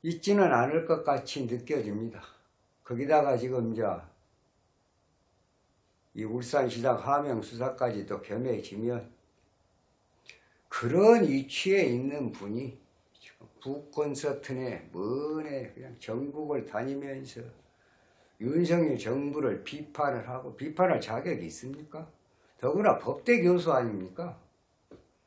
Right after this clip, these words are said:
또 그 장 본인이, 조민희는 그냥 천지를 모르고 사방을 뛰어다니면서,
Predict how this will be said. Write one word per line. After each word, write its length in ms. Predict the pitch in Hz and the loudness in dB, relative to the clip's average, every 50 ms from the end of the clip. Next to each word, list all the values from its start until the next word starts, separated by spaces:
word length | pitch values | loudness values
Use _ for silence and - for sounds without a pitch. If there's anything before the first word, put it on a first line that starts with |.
| _ _ _ _ _ _ _ _ _ _ _ - - - - - - - - - | _ _ _ _ _ _ _ _ _ _ _ -20 -20 -20 -20 -20 -20 -20 -8 -2
또 240 | - 170 175 - - | 2 6 6 6 6
그 260 | - 165 185 175 - | 6 6 6 6 4
장 340 | - - - 170 175 180 175 | 2 2 6 8 8 8 8
본인이, 540 | 139 160 175 180 180 180 175 170 151 123 | 8 8 10 10 10 10 10 10 8 6
조민희는 880 | - - - 139 156 170 170 175 170 165 165 160 156 151 143 131 113 - | 4 0 0 2 2 4 4 6 6 6 6 6 4 4 4 2 0 -2
그냥 260 | - 147 127 110 - | -2 -2 -2 -2 -4
천지를 720 | - - - 220 233 240 240 214 240 233 196 185 151 127 | -4 -4 0 2 4 4 4 4 4 4 6 6 4 4
모르고 540 | 117 107 127 147 156 156 160 151 131 123 - | 2 2 2 2 2 2 0 0 0 0 0
사방을 640 | - - 147 151 170 165 165 147 127 117 95 - | 0 0 0 0 2 4 2 2 2 0 -2 -4
뛰어다니면서, 1000 | - 156 160 - - 90 101 117 127 139 147 151 147 135 135 127 - - 98 92 | -4 -2 0 0 0 0 -2 -4 -4 -4 -6 -6 -4 -4 -6 -6 -8 -8 -10 -10